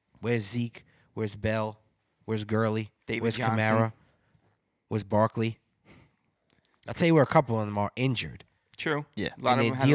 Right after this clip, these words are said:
Speaker 1: dealing,
Speaker 2: injury
Speaker 1: they're
Speaker 2: this
Speaker 1: dealing
Speaker 2: year.
Speaker 1: with injuries. They're dealing with teams and offensive lines who are not good. And
Speaker 3: Yeah,
Speaker 1: there's
Speaker 3: but that's
Speaker 1: guys
Speaker 3: always
Speaker 1: just
Speaker 3: been
Speaker 1: having
Speaker 3: the
Speaker 1: down
Speaker 3: case.
Speaker 1: years. And there's guys having down years. You know what I'm saying? It's crazy.
Speaker 2: This
Speaker 1: But
Speaker 2: N F L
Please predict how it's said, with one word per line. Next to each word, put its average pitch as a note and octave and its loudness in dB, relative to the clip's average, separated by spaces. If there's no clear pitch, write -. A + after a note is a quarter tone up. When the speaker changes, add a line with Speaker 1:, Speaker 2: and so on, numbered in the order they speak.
Speaker 1:
dealing, B2+ 2
Speaker 2:
injury A#2+ -4
Speaker 1:
they're A#2 2
Speaker 2:
this A2+ -2
Speaker 1:
dealing C#3+ 2
Speaker 2:
year. B2 2
Speaker 1:
with A#2 -2
injuries. G#2+ -4
They're A#2 -2
dealing B2 2
with A#2 -2
teams B2+ -4
and G#2+ -2
offensive A2+ -2
lines A2+ -2
who A2 -4
are G2 0
not G#2+ -6
good. G2+ -4
And A#2 2
Speaker 3:
Yeah, C3 4
Speaker 1:
there's A#2+ 2
Speaker 3:
but - -2
that's C#3 6
Speaker 1:
guys - 6
Speaker 3:
always D3 8
Speaker 1:
just G#2 2
Speaker 3:
been D#3 2
Speaker 1:
having C#3+ 4
Speaker 3:
the C#3+ 0
Speaker 1:
down D3 4
Speaker 3:
case. D3+ 0
Speaker 1:
years. B2 0
And C#3 -4
there's C#3+ 0
guys D#3+ -2
having D3 0
down D3 0
years. C3+ -4
You G#2+ -8
know A2 -4
what A2 -4
I'm A2 -6
saying? C#3 -2
It's - -12
crazy. C#3 2
Speaker 2:
This G3+ 0
Speaker 1:
But A#2 2
Speaker 2:
N G#3+ 2
F F#3+ -2
L D3+ -2